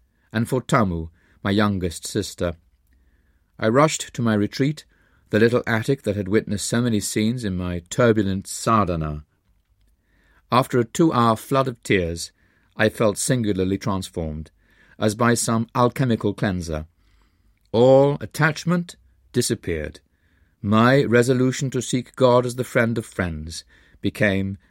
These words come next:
adamantine. I make one last plea. Father was distressed as I stood before him for his blessing.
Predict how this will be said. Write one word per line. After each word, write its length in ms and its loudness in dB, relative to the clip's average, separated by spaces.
adamantine. 880 -4
I 200 2
make 400 0
one 420 -2
last 540 -4
plea. 340 -6
Father 360 2
was 160 4
distressed 560 0
as 100 -6
I 120 0
stood 260 -10
before 340 -2
him 160 -4
for 160 -6
his 160 -8
blessing. 500 -4